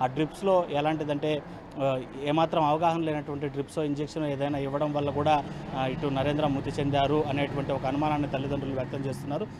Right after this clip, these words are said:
So, ఎగ్ ఫ్రైడ్ రైస్ కావచ్చు, ఇక్కడ జ-, అందినటువంటి వైద్యం కావచ్చు, ఏది నరేంద్ర చావుకి కారణం అనేది ఇంకా forensic రిపోర్ట్లో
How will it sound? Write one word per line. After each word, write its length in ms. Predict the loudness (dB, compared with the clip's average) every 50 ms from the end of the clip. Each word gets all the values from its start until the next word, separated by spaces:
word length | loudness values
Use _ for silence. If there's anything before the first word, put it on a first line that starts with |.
| -10 -4 -2
So, 80 | 0
ఎగ్ 160 | 0 0 0 -2
ఫ్రైడ్ 240 | -2 -2 -2 0
రైస్ 160 | 0 -2 -2 0
కావచ్చు, 320 | 0 0 0 -2 -4 -6
ఇక్కడ 180 | -4 -2 -2 -2
జ-, 120 | 0 -2
అందినటువంటి 640 | -2 -2 -2 -2 -2 -2 -2 -2 -2 -4 -4 -4 -4
వైద్యం 360 | -2 -4 -2 0 -2 -2 0
కావచ్చు, 360 | 0 -2 -4 -4 -8 -12 -16 -16 -16 -18 -12 -4 0 4
ఏది 260 | 4 4 6 4 4
నరేంద్ర 400 | 4 4 2 2 2 2 0 0 2 2
చావుకి 280 | 2 2 2 0 -2
కారణం 400 | -2 0 2 2 2 2 0 0
అనేది 280 | 0 0 0 0 0 -2
ఇంకా 200 | -2 0 -2 -2
forensic 460 | 0 0 0 -2 -2 -4 -6 -8 -8
రిపోర్ట్లో 440 | -8 -6 -4 -4 -4 -2 -2 -2